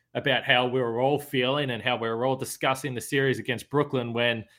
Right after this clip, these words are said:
in game two, you're on the road and you're actually losing that game by forty-nine points. So not only do you go down two games to zero, you're losing the game by forty-nine points. And we were discussing it, and, and we always try to be pretty realistic about, uh,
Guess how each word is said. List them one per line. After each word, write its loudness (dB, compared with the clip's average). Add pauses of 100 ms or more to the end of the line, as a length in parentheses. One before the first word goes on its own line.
(340)
in -4
game 2
two, 0
you're 2
on -4
the -2
road 4
and -4
you're 2
actually 2
losing -2
that -2
game 0
by 4
forty-nine 0
points. -2 (220)
So -6
not 4
only 0
do -4
you 0
go 2
down -2 (100)
two 0
games -2
to -4
zero, 0
you're 0
losing 2
the -2
game 2
by 6
forty-nine 2
points. -6
And -8
we 2
were 2
discussing -2
it, -2
and, -4 (100)
and -6
we 0
always 2
try 0
to -8
be -6
pretty -4
realistic -4
about, 2 (720)
uh, -6